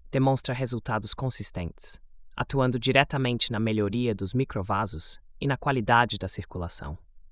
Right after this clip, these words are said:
Recupere a leveza das suas pernas e sinta a diferença de um tratamento moderno e especializado.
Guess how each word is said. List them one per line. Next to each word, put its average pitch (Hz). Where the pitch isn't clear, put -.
Recupere 151
a 139
leveza 127
das 92
suas -
pernas 87
e 135
sinta 156
a -
diferença 117
de 120
um 113
tratamento 110
moderno 123
e 131
especializado. 90